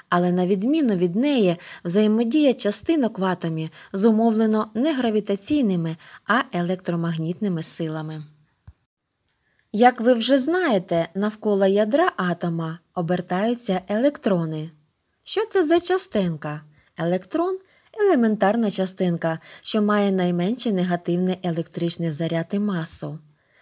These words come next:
Примітка. Електрон був відкритий у тисяча вісімсот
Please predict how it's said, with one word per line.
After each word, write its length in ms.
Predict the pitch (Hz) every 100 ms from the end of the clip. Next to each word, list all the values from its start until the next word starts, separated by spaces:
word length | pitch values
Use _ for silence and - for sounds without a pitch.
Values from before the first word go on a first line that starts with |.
| _
Примітка. 760 | - 320 247 175 147 - 156 156 - - _
Електрон 640 | 180 175 175 - 285 349 247
був 200 | 180 165
відкритий 760 | 208 - 190 175 156 160 156 -
у 100 | 165
тисяча 500 | 175 165 170 - 165
вісімсот 720 | 160 - 180 185 311 359